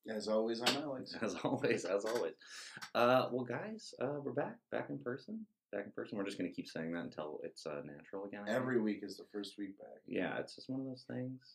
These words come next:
Speaker 2: We're always back every week. See, I'm under the assumption that every night when I go to sleep, I die, and then I'm reborn the next day, so
Speaker 1: That's your assumption?
Speaker 2: Yeah, I, but I think it's true. Like, if I go on vacation, I have to make sure to make a tape for myself, uh, a la Fifty First Dates.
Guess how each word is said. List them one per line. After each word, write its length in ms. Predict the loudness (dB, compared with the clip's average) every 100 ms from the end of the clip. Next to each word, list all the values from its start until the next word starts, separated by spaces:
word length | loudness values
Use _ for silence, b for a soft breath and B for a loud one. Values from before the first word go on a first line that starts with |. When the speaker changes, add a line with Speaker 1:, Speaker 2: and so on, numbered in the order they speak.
| -8
Speaker 2:
We're 180 | -2 0
always 220 | -2 -4
back 340 | -4 -4 -2 -6
every 200 | -4 -2
week. 240 | -2 -4 B B B B
See, 160 | 4
I'm 140 | 6 8
under 180 | 6
the 260 | 6 4 4
assumption 480 | 0 -2 -4 -4 -2
that 260 | 0 -2 -4 -6
every 220 | -2 -2
night 200 | -2 -6 -4
when 120 | -4
I 60 | -2
go 120 | -2
to 80 | -4
sleep, 380 | -8 -4 -4 -6 _ _ -18
I 60 | -12
die, 460 | -10 -8 -2 -2 -2 -10 _
and 120 | -8 -6
then 60 |
I'm 100 | -6 -6
reborn 600 | -8 -8 -10 -8 -8 -8
the 80 | -10
next 280 | -12 -14
day, 240 | -8 -6 -6
so 560 | -8 -4 -2 0 -2 -6 _ -2
Speaker 1:
That's 220 | 0 0
your 100 | -2
assumption? 640 | -4 -4 -2 -2 -4 -6 -8
Speaker 2:
Yeah, 320 | 4 10 10 10
I, 80 | 0 10
but 120 | 10
I 40 |
think 200 | 10 6
it's 180 | 2 -4
true. 540 | -4 4 6 6 4 4
Like, 160 | 4
if 100 | 6
I 80 | 4
go 160 | 8 8
on 100 | 8
vacation, 460 | 4 4 2 4 0
I 20 |
have 80 | -2
to 80 | -4
make 140 | -4
sure 100 | -4
to 60 | -4
make 180 | -6 -4
a 60 | -6 _ _
tape 220 | -4 -4 0
for 80 | -2
myself, 380 | 0 2 0 0
uh, 100 | -2 0
a 140 | 0
la 220 | 0 -2 -4
Fifty 280 | -4 -2 -6
First 220 | -6 -8 -10
Dates. 640 | -4 -4 -6 -16 -18 -20